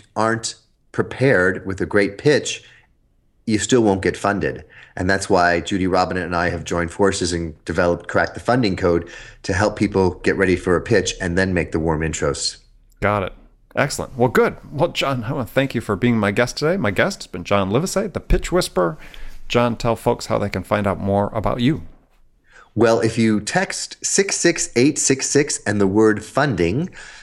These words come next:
Speaker 1: six six eight six six and the word funding, I will email you my three mistakes to avoid when you're pitching investors. And if you go to my website, which is just my name, John Livesay, L I V as in Victor,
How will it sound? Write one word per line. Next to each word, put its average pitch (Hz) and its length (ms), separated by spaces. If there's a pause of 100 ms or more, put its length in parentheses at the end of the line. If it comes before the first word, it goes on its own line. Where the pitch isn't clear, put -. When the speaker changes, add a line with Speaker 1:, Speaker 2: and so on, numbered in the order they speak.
Speaker 1:
six - 380
six - 320
eight 127 200
six - 280
six 135 260
and 104 160
the 101 60
word 95 200
funding, 107 460
I 95 160
will 98 240
email 120 320
you 101 160
my 90 180
three 131 200
mistakes 123 420
to 107 100
avoid 98 360
when 95 100
you're 85 100
pitching 104 300
investors. 85 720 (520)
And 98 200
if 101 100
you 104 60
go 110 260
to 113 140
my 98 180
website, 160 480
which 104 160
is 95 80
just 95 240
my 92 140
name, 117 280
John 92 420
Livesay, 107 640
L 87 220
I 82 180
V 98 300
as 95 100
in 90 120
Victor, 113 340